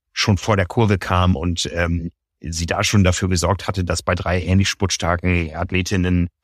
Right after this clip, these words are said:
sie die Nase vorn behalten wird. Ähm, mit einer Taylor Knipp habe ich da nicht mehr, äh, gerechnet, ähm, äh, aber eine Bess Potter,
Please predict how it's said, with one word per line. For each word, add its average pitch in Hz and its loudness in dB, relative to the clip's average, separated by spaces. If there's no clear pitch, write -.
sie 82 0
die 87 4
Nase 87 2
vorn 95 4
behalten 80 0
wird. 101 2
Ähm, 87 0
mit 95 2
einer 92 4
Taylor 92 2
Knipp 101 4
habe 95 -2
ich 92 -2
da 92 -2
nicht 107 -2
mehr, 107 0
äh, 104 -2
gerechnet, 98 0
ähm, 87 2
äh, 85 -8
aber 92 2
eine 82 0
Bess 87 -2
Potter, 101 0